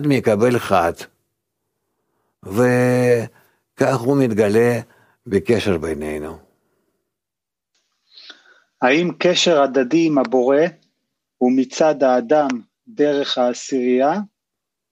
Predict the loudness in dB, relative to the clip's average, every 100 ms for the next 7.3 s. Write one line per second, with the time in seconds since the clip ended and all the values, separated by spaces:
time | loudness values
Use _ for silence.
0 | -2 0 0 -2 _ -4 -2 -2 -4 -4
1 | -2 -2 -4 -4 0 0 -2 -6 -10 -4
2 | -2 -2 -2 -2 0 0 0 0 -4 -8
3 | -10 _ _ _ _ _ _ _ _ _
4 | _ _ _ _ _ _ _ _ _ _
5 | -4 0 2 0 -2 2 2 4 4 2
6 | 0 0 -2 0 0 0 0 -2 0 0
7 | 2 2 -2